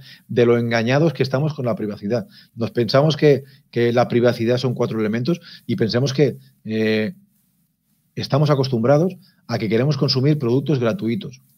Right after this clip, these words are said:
WhatsApp es gratuito, eh, Telegram es gratuito, Facebook es gratuito. Todo lo, eh, todos los productos en los cuales, eh,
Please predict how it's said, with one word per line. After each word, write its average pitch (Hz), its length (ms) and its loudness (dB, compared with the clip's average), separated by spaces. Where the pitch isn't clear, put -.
WhatsApp 104 400 0
es 160 80 2
gratuito, 139 480 -8
eh, 104 240 0
Telegram 139 400 4
es 139 80 2
gratuito, 95 540 -2
Facebook 139 280 4
es 147 40 2
gratuito. 104 360 0
Todo 185 160 8
lo, 190 180 6
eh, 131 180 -6
todos 180 160 4
los 175 140 2
productos 113 680 -2
en 113 140 -6
los 110 140 -2
cuales, 110 480 -4
eh, 104 760 0